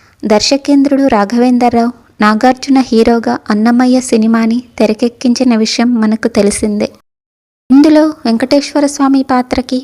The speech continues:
మొదట శోభన్ బాబుని అడిగారట. అప్పటికే ఆయన రిటైర్మెంట్ ప్రకటించిన నేపథ్యంలో ఆ పాత్ర చేయడానికి ఒప్పుకోలేదు. ఆ ఆఫర్ని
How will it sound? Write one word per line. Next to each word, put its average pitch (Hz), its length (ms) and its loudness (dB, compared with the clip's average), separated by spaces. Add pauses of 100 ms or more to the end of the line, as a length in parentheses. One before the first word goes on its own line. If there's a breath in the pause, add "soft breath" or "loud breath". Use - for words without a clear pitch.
(100)
మొదట 208 300 -2
శోభన్ 226 440 2
బాబుని 233 440 0
అడిగారట. 214 520 -4 (840)
అప్పటికే 254 480 -2 (160)
ఆయన 226 260 -6 (220)
రిటైర్మెంట్ 240 540 -2 (800)
ప్రకటించిన 262 560 0
నేపథ్యంలో 220 800 -2 (580)
ఆ 220 120 -4
పాత్ర 226 380 -6 (120)
చేయడానికి 220 640 -4 (100)
ఒప్పుకోలేదు. 202 640 -6 (500)
ఆ 247 80 -2 (100)
ఆఫర్ని 262 500 -4